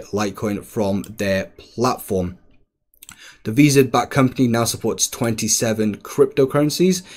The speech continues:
including Bitcoin, Ethereum, and then a load of other cryptocurrencies here. Litecoin is the fork of Bitcoin, which we've already discussed.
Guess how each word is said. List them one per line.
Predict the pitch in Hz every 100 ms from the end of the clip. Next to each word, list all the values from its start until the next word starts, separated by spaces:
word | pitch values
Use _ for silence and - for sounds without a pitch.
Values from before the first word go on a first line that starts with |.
| -
including | 113 127 107 101
Bitcoin, | 123 - 131 110
Ethereum, | - 131 123 135 127
and | 107 110
then | 107 104 -
a | 98
load | 104 107
of | 101
other | 107 101
cryptocurrencies | - 104 95 113 101 104 95
here. | 117 123 120 - - - -
Litecoin | 120 117 139 117
is | 113
the | -
fork | - 131 117 104
of | -
Bitcoin, | 151 - 156
which | 127 110
we've | 110
already | - 110 104 92
discussed. | 87 87 - 120 127 -